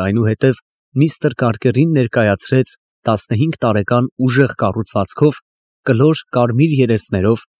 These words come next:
կլոր խուզած գլխով, կլոր ու սև աչքերով, չաղլիկ թևերով ու սրունքներով, կլոր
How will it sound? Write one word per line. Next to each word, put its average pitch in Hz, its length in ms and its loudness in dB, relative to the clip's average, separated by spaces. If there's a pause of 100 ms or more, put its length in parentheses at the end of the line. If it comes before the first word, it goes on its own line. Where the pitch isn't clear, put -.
(180)
կլոր 143 380 2
խուզած 139 400 0 (100)
գլխով, 110 340 0 (500)
կլոր 123 340 2
ու - 80 -2
սև 147 320 0
աչքերով, 110 460 0 (580)
չաղլիկ 123 560 0
թևերով 127 480 2
ու 135 140 -2
սրունքներով, 113 640 0 (600)
կլոր 135 300 4